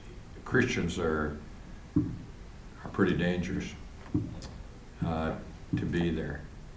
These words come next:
I had a, I have a friend, uh, we used to s-, we used to support him. He, he had a broadcast in Magdala, Spain. He and his wife,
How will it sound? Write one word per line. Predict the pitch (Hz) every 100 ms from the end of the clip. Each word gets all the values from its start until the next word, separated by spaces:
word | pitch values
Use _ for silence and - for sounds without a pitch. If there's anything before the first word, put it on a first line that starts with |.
| - - - - - - - - - - 90
I |
had | 98
a, | 92 85 - - - - 90
I | 95
have | 92
a | 82
friend, | - 104 98 87 87 - - - - - - - - - - - -
uh, | 85 78 73 76
we | 87
used | 90 87
to | 92
s-, | - - -
we | 85 87
used | 90 90
to | 87
support | - - - 107 104
him. | 85
He, | 87 87 85 87
he | 98
had | 95 82
a |
broadcast | 76 95 101 98 87 82 -
in | 71
Magdala, | 82 90 80 90 101 98 85
Spain. | - 98 92 87 - - - - - - - - - - -
He | 95 95
and | 92
his | 87
wife, | 87 90 87 71